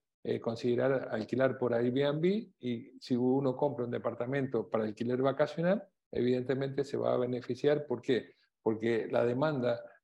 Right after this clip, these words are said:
de gente que se puede permitir alquilar un departamento es mayor incluso que la de los hoteles all inclusive. Entonces una familia, por ejemplo, de cuatro o cinco personas, le cuesta significativamente mucho más bajo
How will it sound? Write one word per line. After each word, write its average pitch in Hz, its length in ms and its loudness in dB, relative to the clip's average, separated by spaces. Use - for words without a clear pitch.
de 113 200 -2
gente 131 360 -2
que 107 80 -6
se - 140 -8
puede 135 260 2
permitir 127 600 0
alquilar 120 400 -2
un 135 100 0
departamento 139 640 0
es 127 160 0
mayor 143 400 2
incluso 160 500 -2
que - 80 0
la 123 180 4
de 123 180 2
los 117 280 -2
hoteles 131 560 0
all 113 160 -4
inclusive. 104 520 -6
Entonces 123 340 -2
una 143 160 2
familia, 143 460 0
por 123 100 -2
ejemplo, 123 300 -4
de - 20 -10
cuatro 131 220 0
o - 20 -2
cinco 139 260 -4
personas, 156 460 0
le 120 120 -2
cuesta 135 320 2
significativamente 131 1040 0
mucho 135 460 -2
más 127 340 -6
bajo 135 540 0